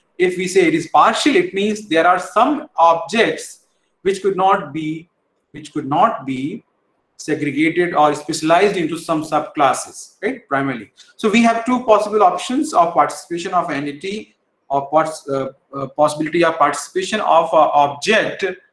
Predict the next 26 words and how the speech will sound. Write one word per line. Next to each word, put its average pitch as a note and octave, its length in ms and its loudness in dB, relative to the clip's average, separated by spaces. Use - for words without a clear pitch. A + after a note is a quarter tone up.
object E3+ 520 2
of D#3+ 200 2
an D3+ 100 0
entity D#3 540 -8
into D3 340 -6
a D#3 100 -6
class, B2+ 520 0
right? E3 240 -2
If D#3 100 -8
it F#3+ 80 -4
is F3+ 140 -6
total, G3 260 0
it F3+ 160 -2
means G3+ 240 -4
each F3 140 -4
and F3+ 80 -2
every F#3+ 240 2
object D#3+ 440 2
of D#3+ 320 2
the D3+ 60 -6
class F3+ 400 2
will E3 160 -8
be E3+ 120 -6
going D3+ 280 -6
into D3+ 200 -10
some G#3 400 -6